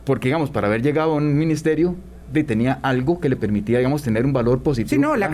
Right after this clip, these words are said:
Speaker 2: credibilidad la tuvo hasta que conocimos cuál era el expediente.
Speaker 1: Exactamente. Ahora, lo que a mí me llama la atención es que como estrategia de comunicación política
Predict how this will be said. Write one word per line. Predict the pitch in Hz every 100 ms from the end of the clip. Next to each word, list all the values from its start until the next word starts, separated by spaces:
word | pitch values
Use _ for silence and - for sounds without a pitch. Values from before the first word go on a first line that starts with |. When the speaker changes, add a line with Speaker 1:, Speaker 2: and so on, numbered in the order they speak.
| 208
Speaker 2:
credibilidad | 202 196 185 214
la | 240
tuvo | 302 339
hasta | 339 320
que | 240
conocimos | 226 196 170 214 226
cuál | 226 208
era | 208 202
el | 185
expediente. | 170 185 180 269 285 120 -
Speaker 1:
Exactamente. | 135 131 101 117 190 185 - 143
Ahora, | 139 170 190 101 - - - - - -
lo | - 110 110
que | 107
a | 98
mí | 110
me | 135
llama | 151 160
la |
atención | 160 156 170
es | 135
que | 104
como | 98 113
estrategia | 113 117 113 196
de | 202
comunicación | 131 117 110 123 135
política | 180 170 147 143 175